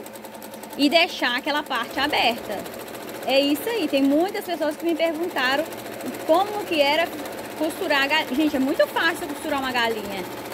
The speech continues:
mas tem gente que nunca fez isso, né? Então, ó, aqui, olha o fundo, o fundo costurado de um lado. E agora nós vamos chegar aqui e só um dedo, gente, tá?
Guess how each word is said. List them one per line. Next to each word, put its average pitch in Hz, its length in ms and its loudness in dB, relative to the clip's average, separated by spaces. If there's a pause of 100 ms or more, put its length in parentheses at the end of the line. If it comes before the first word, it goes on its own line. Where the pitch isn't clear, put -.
(120)
mas 262 560 2
tem 311 240 6
gente 330 340 0
que 370 120 -2
nunca 453 280 2
fez 415 320 -2
isso, 202 280 -6
né? 233 80 -6
Então, 254 400 -2 (560)
ó, 254 260 4 (400)
aqui, 247 480 -8 (720)
olha 294 220 4
o - 20 -4
fundo, 214 480 -6
o 294 160 -2
fundo 262 320 -2
costurado 240 420 -4
de 226 120 -6
um 185 100 -6
lado. 208 480 -2 (520)
E 285 380 0 (140)
agora 269 380 2
nós 285 180 2
vamos 269 340 -2 (140)
chegar 254 380 -2
aqui 339 340 -2
e 269 260 -4
só 330 240 2 (140)
um 427 60 0
dedo, 233 280 2
gente, 196 380 -10
tá? 339 260 4